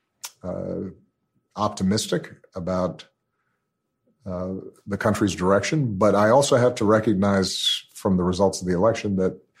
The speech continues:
America remains deeply divided, that we have not solved, and I write about this in, uh, my book, uh, we haven't solved this basic, uh, division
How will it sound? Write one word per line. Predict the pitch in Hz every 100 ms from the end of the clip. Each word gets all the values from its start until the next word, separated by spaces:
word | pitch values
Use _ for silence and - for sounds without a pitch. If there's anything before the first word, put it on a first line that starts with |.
| _ _
America | 101 107 107 104
remains | 95 98 95 -
deeply | 104 104 98
divided, | 80 76 80 101 123 - _ _ _ _ _ _ _ _ _ _ _ _ _ _ -
that | 101 98 95 104
we | 104
have | 101 107
not | 104 101 -
solved, | - 101 92 113 104
and | 98
I | 90
write | 87 95 85
about | 76 90 -
this | 90 - -
in, | 90 85 85 82 - _ _ -
uh, | 90 87 87 90 85 _ _ _ _ _
my | 87 85
book, | 78 147 - - _ _ _ _ _ 101
uh, | 92 92 85 -
we | 104
haven't | 120 131
solved | 101 - 107 110 110 95
this | 101 -
basic, | 82 80 104 107 - 98 - - - - 87 - -
uh, | 92 85 85 80 85
division | 92 80 104 71 73